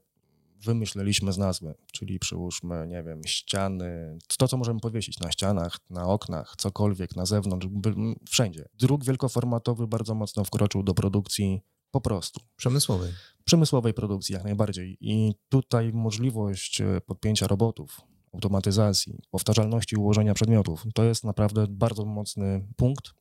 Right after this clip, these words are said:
Speaker 1: na który klienci obecnie zwracają uwagę. Spotkałem się z tym ostatnio w tamtym tygodniu, więc,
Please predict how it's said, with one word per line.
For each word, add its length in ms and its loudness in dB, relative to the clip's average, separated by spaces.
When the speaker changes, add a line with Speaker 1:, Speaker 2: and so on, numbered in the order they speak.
Speaker 1:
na 80 6
który 220 2
klienci 360 2
obecnie 320 0
zwracają 340 -2
uwagę. 380 -6
Spotkałem 460 2
się 100 2
z 40 -4
tym 160 0
ostatnio 320 -4
w 40 -12
tamtym 260 -8
tygodniu, 380 2
więc, 500 -4